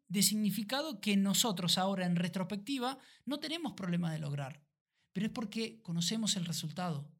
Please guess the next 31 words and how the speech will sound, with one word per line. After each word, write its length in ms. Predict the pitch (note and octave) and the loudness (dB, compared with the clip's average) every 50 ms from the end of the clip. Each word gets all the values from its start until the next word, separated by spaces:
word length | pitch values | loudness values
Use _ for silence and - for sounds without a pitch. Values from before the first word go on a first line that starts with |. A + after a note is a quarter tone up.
| _ _ - | _ _ -6
Y 160 | G3+ F3 G#3+ A#3+ | -2 0 2 2
eso 220 | A3+ - A#3 A3+ | 2 0 0 0
es 100 | G#3+ - | 0 0
solo 280 | - A3 G#3+ G#3+ G#3+ G3+ | 0 0 -2 -2 -4 -2
retrospectiva. 840 | F#3 F3 E3+ - D#3 D3 - E3 C#3+ - - F3 D3+ C#3 C3+ D3+ - - - - - _ - | -2 -2 -2 -2 -4 -6 -6 -6 -8 -6 -4 -6 -4 -4 -6 -10 -14 -18 -20 -20 -20 _ -6
El 200 | G#3+ G#3+ G#3+ - | -4 -2 0 0
sesgo 720 | - - D4 D#4 C4 - - - F3+ F3+ - - - _ - | 0 0 2 0 -2 -2 -4 -6 -6 -6 -6 -8 -14 _ -12
retrospectivo 960 | - E3+ D#3+ - - - - - D3 C#3+ - - G#3+ G#3 G3 F3+ F#3 G3+ G3+ - - - - - | -8 -8 -8 -8 -10 -10 -8 -8 -8 -8 -6 -6 -4 -4 -2 -2 -4 -4 -8 -12 -18 -18 -12 -8
se 140 | - A3 | -6 -4
produce 320 | G3+ A3 A3 B3 A3 C4+ B3 | -4 -2 -2 0 0 -2 -2
porque 260 | G#3+ A3+ G3+ F#3+ G3+ | -2 -4 -4 -4 -4
conocemos 500 | G3+ G#3 G#3 G3+ - C4+ C#4+ C#4+ A3+ - | -2 0 0 2 0 0 0 -2 0 0
el 120 | A3+ G3+ | 0 0
resultado 600 | F3+ E3+ F3 F#3+ F3+ G3+ B3+ A#3+ F3 D#3 - - - | -2 -2 -2 -4 -4 -2 -2 0 -2 -2 -4 -6 -4
y 100 | - G3 | -4 -4
podemos 380 | E3+ G#3 A#3 C4 D4 C#4 G3 - | -2 -2 -2 -2 -2 -2 -4 -4
partir 560 | - G#3+ G3 F#3+ F3+ - - B3+ C4+ A#3 G3 | -4 -2 -2 -2 -4 -4 -4 -4 -2 -2 -2
desde 440 | F3+ F#3 D#3+ C#3 D#3 D#3 D3+ D3 D3 | 0 0 0 2 0 -2 -2 -2 -2
él. 240 | C#3+ B2+ - - - _ _ - - - - - | -2 -4 -4 -8 -16 _ _ -20 -20 -20 -12 -4
Podemos 400 | F3 G3 A3 A#3+ B3 A#3+ A3+ G3+ | 0 2 2 2 4 2 2 2
rastrear 840 | G#3 G#3+ G#3 G3 - - - A#3 A#3 G#3+ - F3 - - - - - | 2 2 0 0 -2 -2 -2 0 2 2 2 2 0 -4 -10 -6 -2
desde 400 | E3 F#3 F#3 D#3+ - F3+ E3+ D#3+ | 2 4 4 4 4 2 2 4
allí, 440 | E3 E3+ E3+ A3+ C4+ C4 B3 - | 4 4 4 4 4 2 0 -2
desde 360 | F#3 E3+ D#3+ C#3+ D#3+ D#3+ G#3 C4+ | 0 0 0 0 2 2 2 4
ese 200 | C4 - D4+ C4+ | 2 2 0 0
lugar, 400 | B3 A3+ G#3 G#3 G3 G#3 G#3 - - - - - - | -4 -2 0 2 2 0 -2 -6 -14 -16 -16 -10 -6
hasta 320 | G3+ G3 G3+ - - G3 | -4 -4 -4 -4 -4 -2
las 380 | F#3+ G3 A3 B3 C#4 C#4 - D4 | 0 0 0 0 0 0 0 0
evaluaciones 800 | C#4 B3 A#3 A3+ A3 G3+ G3+ - A#3 A3+ A3+ A3+ A3+ G3+ - - | 0 -2 -2 0 0 2 0 0 0 0 -2 -2 -2 -2 -2 -2
y 140 | G#3 F#3+ F3 | -2 0 0
decisiones 760 | F#3+ A#3 A#3+ - - A#3+ - - A#3 A3 G#3+ A3 A3+ A3 | 2 0 0 0 0 -2 -2 -2 -2 -2 -2 -4 -4 -4